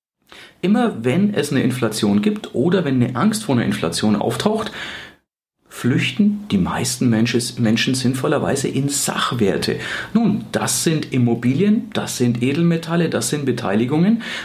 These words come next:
und deswegen steigen diese Werte natürlich. Grund Nummer zwei ist, wir, ja, dadurch, dass wir nicht mehr so viel das Haus verlassen, dadurch, dass wir mehr Zeit zu Hause verbringen,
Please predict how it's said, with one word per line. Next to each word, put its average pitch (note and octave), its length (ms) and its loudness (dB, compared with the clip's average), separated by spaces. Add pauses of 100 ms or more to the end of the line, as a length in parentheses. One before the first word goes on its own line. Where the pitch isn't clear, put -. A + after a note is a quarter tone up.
(100)
und C3+ 260 0 (180)
deswegen C#3 560 0
steigen D#3+ 680 0
diese G#2 420 0
Werte G#2 340 0
natürlich. - 720 -2 (520)
Grund - 260 0
Nummer D3 260 2
zwei G3+ 480 0 (1000)
ist, G#3 320 -2 (240)
wir, E3 420 2 (260)
ja, G3 300 0 (100)
dadurch, - 300 -2 (220)
dass F3 400 0
wir G3+ 240 2
nicht G3 460 0
mehr G3+ 120 4
so G3+ 140 0
viel G3 160 2
das F3 220 0
Haus F3+ 180 2
verlassen, - 480 -2 (320)
dadurch, F3+ 420 2 (560)
dass E3 380 -4
wir F3 180 4
mehr C#3+ 340 2
Zeit C3+ 320 -2
zu A#2+ 200 0
Hause G3+ 240 2
verbringen, F#2+ 500 0